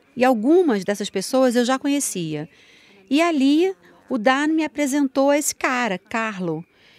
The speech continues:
Ele estava um pouco afastado, de óculos escuros. Eu achei ele lindo, fiquei bem interessada nele.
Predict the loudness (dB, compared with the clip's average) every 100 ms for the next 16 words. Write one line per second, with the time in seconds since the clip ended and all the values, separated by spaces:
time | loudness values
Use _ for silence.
0 | _ _ _ -2 -2 -2 0 0 0 -4
1 | -6 -6 -2 -2 0 -2 -2 -4 -4 -4
2 | -4 -6 -6 -2 0 2 0 -2 -4 -2
3 | 0 2 2 4 2 2 -2 -4 0 2
4 | 2 0 0 -2 -2 -4 -4 -6 -8